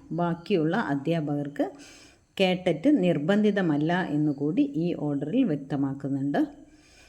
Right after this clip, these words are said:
അതായത് ആ ഒരു, ഏഹ്, ഇയർ എന്ന് പറയുന്നത് വിരമിക്കാൻ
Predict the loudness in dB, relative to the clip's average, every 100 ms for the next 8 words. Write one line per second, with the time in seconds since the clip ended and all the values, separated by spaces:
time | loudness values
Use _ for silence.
0 | -14 -4 0 2 2 0 -4 -8 -20 _
1 | _ _ _ _ 0 2 4 4 2 0
2 | 0 2 2 0 -2 0 2 2 0 2
3 | 2 2 2 4 4 2 -2 -2 0 2
4 | 2 0 0 2